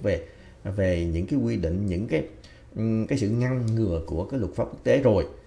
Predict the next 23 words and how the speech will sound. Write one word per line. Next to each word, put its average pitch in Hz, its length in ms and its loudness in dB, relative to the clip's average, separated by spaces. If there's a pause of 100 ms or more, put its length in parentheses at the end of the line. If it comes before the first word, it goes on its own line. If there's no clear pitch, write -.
(380)
Và, 120 280 4
um, 117 360 0 (160)
thiết - 280 0
nghĩ 107 280 0
rằng 98 320 0
những 123 560 0
người 113 320 6 (280)
mà 98 160 -2
được 95 280 -4
bầu 95 380 2
mới 123 240 0
lên 123 400 4
á, 139 80 -2 (640)
à, 104 180 -2
trong 113 220 0
cái 139 260 0
chính 175 300 -2
quyền 92 160 2
của 98 60 -4
Sri 117 120 -2
Lanka 107 280 -2
khi 117 120 -4
mà 92 100 0